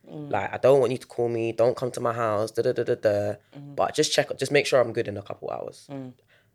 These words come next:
Speaker 2: Just so you're aware. 'Cause sometimes you go through things and people are like, "Bro, I never knew you went through that, and da, da, da, da, da.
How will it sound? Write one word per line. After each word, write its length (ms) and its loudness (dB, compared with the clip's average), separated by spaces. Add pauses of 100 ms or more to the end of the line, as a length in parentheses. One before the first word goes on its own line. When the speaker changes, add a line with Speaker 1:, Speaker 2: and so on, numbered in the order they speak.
Speaker 2:
Just 180 2
so 60 6
you're 300 8
aware. 460 4 (480)
'Cause 200 0
sometimes 380 2
you 60 -6
go 160 2
through 180 -4
things 320 -4
and 100 -4
people 200 -6
are 60 0
like, 80 -12
"Bro, 140 -12
I 120 -14
never 200 -10
knew 120 -8
you 140 -10
went 160 -12
through 200 -14
that, 200 -8
and 100 -8
da, 80 -12
da, 100 -12
da, 100 -10
da, 100 -10
da. 240 -4